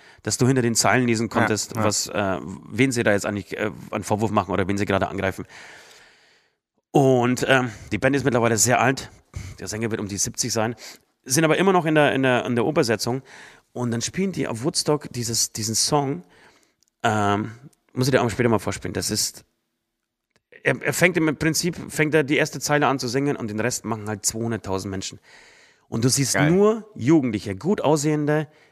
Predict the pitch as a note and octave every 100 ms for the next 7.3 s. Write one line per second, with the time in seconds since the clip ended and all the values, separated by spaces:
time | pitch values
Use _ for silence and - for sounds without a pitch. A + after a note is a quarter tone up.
0 | _ A#2 E3+ F3+ F3 F#3 - D3 C#3 D#3
1 | G3 G3 _ - B2+ A#2 A#2 D#3+ - E3
2 | C#3 D#3+ - D#3 D3+ C#3+ C3+ C3 C3 -
3 | F3+ E3+ B2+ B2+ D#2 A#2+ A#2 - C#3 D#3
4 | C3+ A#2+ A#2+ - C#3+ D3 B2 C3 D3+ C#3+
5 | - - - - - C#3+ - D3+ - -
6 | - - G#3 G3+ - F#3 E3 D3 C3+ C3+
7 | - C#3